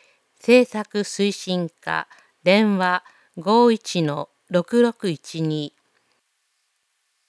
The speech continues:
八月一日から販売開始。いい水、いみずが天然水にリニューアル。モンドセレクション二千二十、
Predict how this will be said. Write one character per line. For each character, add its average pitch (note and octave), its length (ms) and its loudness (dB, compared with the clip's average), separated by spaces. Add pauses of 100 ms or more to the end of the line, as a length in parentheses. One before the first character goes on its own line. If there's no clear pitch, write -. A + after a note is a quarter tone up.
(160)
八 G#3 320 -8
月 C4 320 -4
一 B3 300 -8
日 A#3+ 260 -8
か D#3 180 -6
ら D3 140 -4
販 G3 320 -8
売 F#3 240 -8
開 E3+ 320 -8
始。 D3+ 320 -16 (760)
い D#4 240 0
い - 20 0
水、 F3 480 -4
い A#3 100 -2
み A#3 200 -2
ず D#3 160 -10
が D3+ 260 -10 (400)
天 A3+ 320 -2
然 A3 200 -4
水 D3+ 340 -10
に D3 300 -16
リ E3+ 220 -10
ニ G#3+ 140 -2
ュ B3 140 -2
ー D3 140 -10
ア C#3 60 -20
ル。 C#3+ 200 -20 (1200)
モ G#3 180 -4
ン C4 120 -6
ド B3+ 160 -10
セ A#3 160 -12
レ A#3 120 -10
ク - 120 -20
シ - 200 -14
ョ D#3 80 -12
ン D3+ 180 -20
二 G3 160 -6
千 A3 360 -10
二 G3+ 160 -10
十、 D#3 320 -16